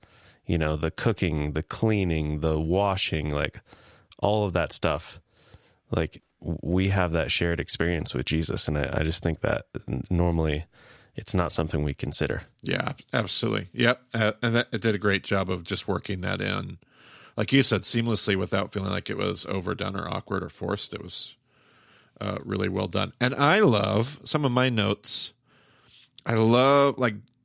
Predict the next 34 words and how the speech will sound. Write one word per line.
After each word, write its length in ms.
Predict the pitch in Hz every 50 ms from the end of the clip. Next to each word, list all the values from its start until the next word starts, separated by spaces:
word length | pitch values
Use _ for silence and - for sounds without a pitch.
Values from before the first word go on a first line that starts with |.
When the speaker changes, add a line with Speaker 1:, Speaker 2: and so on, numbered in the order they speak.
| _ -
Speaker 2:
you 160 | - 123 117 113
kinda 220 | - 143 156 175
get 140 | 160 147 -
the 100 | 135 117
sense 260 | - - 127 110 -
that 140 | - 107 101
Jesus 560 | - - 110 113 120 113 120 113 - - -
is 120 | 104 95
forming, 840 | - - - 107 107 110 110 107 107 107 107 101 98 95 98 95 92 _ _ _ _ _ _ _ _ _ _ _ _ _ _ - - - - - - - - - - - - _
like, 120 | - 135 -
he's 160 | 123 113 107
little, 160 | 120 123 170
he's 180 | - - 135 -
got 160 | - 160 -
this 160 | - 220 -
little 160 | 262 190 160
havara, 680 | 135 - 139 139 156 143 147 139 131 127 123 113 107 104
not 180 | 101 120 135 165
a 40 | 190
technical 400 | - 233 208 208 202 - 185 160
havara, 400 | 151 147 131 131 127 123 123 110
a 60 | 113
very 280 | 104 107 120 139 160 -
informal 480 | 143 143 147 147 139 - 147 143 143 135
little 220 | 131 131 123 120
havara 520 | 107 98 123 123 120 120 123 117 113 110 107
with 200 | 107 101 - -
children. 500 | - - - 117 104 92 95 95 90 90
And 120 | - 107 110
I 60 | 107
love 520 | 107 107 107 110 117 123 127 135 127 123
the 80 | 131 123
picture 540 | - - 127 117 - - 120 101 98 95 -
of 500 | - 98 104 101 98 95 92 90 -